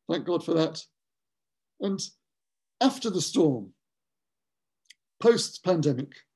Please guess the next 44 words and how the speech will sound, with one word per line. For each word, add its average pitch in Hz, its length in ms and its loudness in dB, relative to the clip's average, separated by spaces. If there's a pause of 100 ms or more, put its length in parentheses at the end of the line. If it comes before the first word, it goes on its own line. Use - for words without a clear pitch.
(440)
we're 220 200 4
going 208 220 2
to 147 80 -4
have 190 120 2
a 180 60 0
lot 180 520 2
more 185 340 2
contact - 640 -2
with 180 200 0 (760)
loads 220 360 4
more 214 240 6
people 143 480 -2 (640)
than 170 100 0
we've 180 160 -2
had 165 240 2
for 180 80 -4
the 175 100 4
last 151 360 0 (300)
fifteen 170 380 0
or 151 100 2
sixteen 147 420 -4
months. - 440 -6 (320)
Like 214 280 2
Peter 202 260 -2
said 156 220 0
last 170 220 0
week 180 180 -4
about 156 340 0 (320)
the, 160 580 4
uh, - 60 -20 (120)
life 190 340 2
groups 156 360 0
and 143 220 0
looking 202 220 -4
forward 175 360 4
to 151 240 0 (360)
not 196 240 0
having 170 220 0
to 147 80 -6
do 170 140 -2
the 160 80 2
life 170 280 4
groups - 260 -4
with, - 180 -6